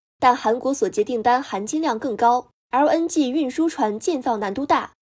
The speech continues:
设备复杂，造价极高，对技术水平的要求极高，要求在零下一百六十三摄氏度的超低温环境下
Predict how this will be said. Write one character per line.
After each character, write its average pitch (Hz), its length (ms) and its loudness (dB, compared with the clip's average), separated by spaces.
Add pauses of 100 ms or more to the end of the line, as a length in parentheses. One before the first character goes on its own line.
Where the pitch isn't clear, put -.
(180)
设 - 220 0
备 339 160 0
复 311 220 -2
杂， 190 360 -4 (400)
造 330 200 2
价 254 160 0
极 196 240 -8
高， 262 320 -2 (400)
对 320 180 2
技 339 200 0
术 302 120 -2
水 220 160 0
平 214 140 -4
的 240 80 0
要 320 180 2
求 254 180 -2
极 180 200 -8
高， 196 300 -2 (260)
要 302 120 2
求 240 180 2
在 254 180 4
零 214 180 -4
下 254 260 2
一 320 140 2
百 220 160 0
六 262 100 -2
十 262 140 -6
三 320 200 -2
摄 302 180 -2
氏 226 140 -6
度 208 140 -6
的 196 200 0
超 320 260 -2
低 311 140 2
温 320 160 0
环 196 160 -4
境 208 160 -8
下 196 320 -2